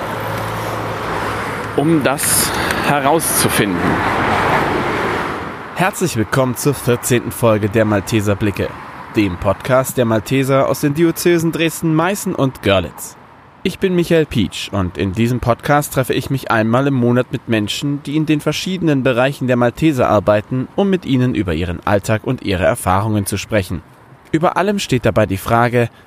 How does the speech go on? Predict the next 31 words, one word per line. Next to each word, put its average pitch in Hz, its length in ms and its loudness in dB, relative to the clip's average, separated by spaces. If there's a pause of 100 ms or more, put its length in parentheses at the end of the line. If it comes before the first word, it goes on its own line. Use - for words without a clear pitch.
(240)
was 147 240 -2
ist - 160 -6
das 185 140 -2
für - 120 0
ein 170 140 2
Mensch, 107 440 0
der 92 160 2
es 90 100 -2
sich - 160 -6
zur 101 160 -4
beruflichen 156 520 0
Aufgabe 110 520 2
gemacht 104 340 0
hat, 110 220 0 (100)
anderen 151 460 2
Menschen 104 440 0
nah 90 240 0
zu - 140 -4
sein? 90 340 0 (600)
In 170 120 0
dieser 214 240 2
Folge 135 340 2
erwartet 104 440 0
mich 110 140 -2
Frau 113 180 0
Marisch. 90 600 -2 (100)
Sie 98 240 0
ist - 180 -6
Diözesanreferentin 113 1300 0
Malteser 117 460 2
Pastoral 120 640 0